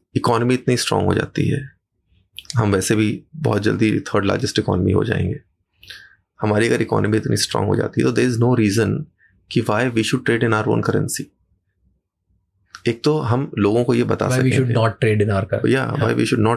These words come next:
Speaker 1: trade in our own currency। एक तो हम लोगों को बता सकेंगे कि भाई देखो, हमारी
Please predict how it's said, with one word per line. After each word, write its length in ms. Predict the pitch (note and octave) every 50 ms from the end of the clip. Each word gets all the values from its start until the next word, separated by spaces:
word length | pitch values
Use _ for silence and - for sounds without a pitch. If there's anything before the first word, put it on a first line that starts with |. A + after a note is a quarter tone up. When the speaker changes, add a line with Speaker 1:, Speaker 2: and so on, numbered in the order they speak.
| - -
Speaker 1:
trade 140 | A2+ G#2+ G#2+
in 80 | G#2+
our 180 | G#2+ G#2+ A2 - - -
own 140 | G#2 G#2 -
currency। 340 | - - - - - - - - _ _ - - - - - - - - - - _ - -
एक 160 | A#2 A#2 -
तो 80 | - C#3
हम 140 | B2+ C3 A#2
लोगों 180 | A2 A2 A#2+
को 100 | A#2+ -
बता 220 | - - - - A2
सकेंगे 380 | A2 - - - A#2 A2 A#2
कि 140 | A#2+ - -
भाई 200 | A#2+ A2+ A2+ A#2+
देखो, 340 | - - - A#2 A2 G2+ B2
हमारी 540 | A2+ G2+ A2 G2+ G2+ G2+ A2 A#2 - -